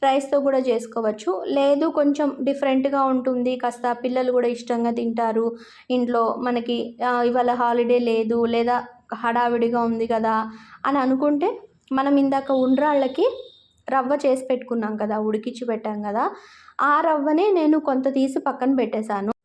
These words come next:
అందులో ఈ పోపు అంతా కూడా, పులిహార పోపు అంతా కూడా వేసేసేయాలి. వేసేసి ఒకసారి బాగా కలిపేసామంటే పులిహార అయితే రెడీ అయిపోతుంది. ఇందులో ఫైనల్గా నిమ్మరసం యాడ్ చేసుకుందాము. యాడ్ చేసుకుంటే సరిపోతుందండి.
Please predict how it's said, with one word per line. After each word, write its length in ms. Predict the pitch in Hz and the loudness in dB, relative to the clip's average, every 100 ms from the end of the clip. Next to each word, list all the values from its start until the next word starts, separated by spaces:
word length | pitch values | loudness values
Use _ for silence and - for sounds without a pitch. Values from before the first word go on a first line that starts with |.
| - | -2
అందులో 440 | 269 330 311 269 440 - - - _ | 2 4 4 2 0 -4 -12 -20 _
ఈ 400 | 285 302 302 294 294 | -2 0 0 -2 2
పోపు 240 | 285 294 | 2 2
అంతా 240 | 294 285 285 | 0 0 0
కూడా, 220 | 277 359 415 | 2 0 2
పులిహార 300 | 277 269 269 | 0 2 0
పోపు 280 | 262 240 240 | 0 0 -2
అంతా 180 | 233 226 | -2 -2
కూడా 240 | 240 339 | 0 2
వేసేసేయాలి. 840 | 392 240 240 220 208 214 202 196 - - _ _ - | 2 0 -2 -6 -6 -4 -2 -4 -8 -16 _ _ -2
వేసేసి 480 | 277 311 330 330 453 605 - _ - | 0 2 0 0 0 -2 -4 _ -4
ఒకసారి 320 | 269 320 302 | -2 0 0
బాగా 360 | 254 233 247 294 | 0 0 0 0
కలిపేసామంటే 920 | 269 233 240 254 254 233 220 226 392 571 - _ - | 0 0 0 0 -2 -4 -4 -2 -2 -2 -8 _ -2
పులిహార 340 | 262 254 254 | 0 2 0
అయితే 220 | 240 226 320 | -2 0 0
రెడీ 240 | 262 220 214 | 2 2 0
అయిపోతుంది. 560 | 214 220 220 208 262 494 - - _ - | -2 -8 -8 -4 -4 -4 -8 -20 _ -2
ఇందులో 300 | 330 349 359 330 349 311 | 2 4 2 2 0 0
ఫైనల్గా 480 | 285 311 311 311 403 | 0 2 0 2 2
నిమ్మరసం 580 | 311 285 294 294 277 | 4 4 2 0 -2
యాడ్ 240 | 240 214 220 | 0 -2 0
చేసుకుందాము. 680 | 233 226 220 214 196 202 330 523 - _ _ 269 | -2 -2 -6 -4 -4 0 0 -2 -6 _ _ -2
యాడ్ 180 | 311 330 | 0 0
చేసుకుంటే 480 | 330 330 302 330 415 | -2 -2 -2 0 2
సరిపోతుందండి. 840 | 311 247 262 247 233 220 214 | 0 0 -2 -2 -4 -2 -2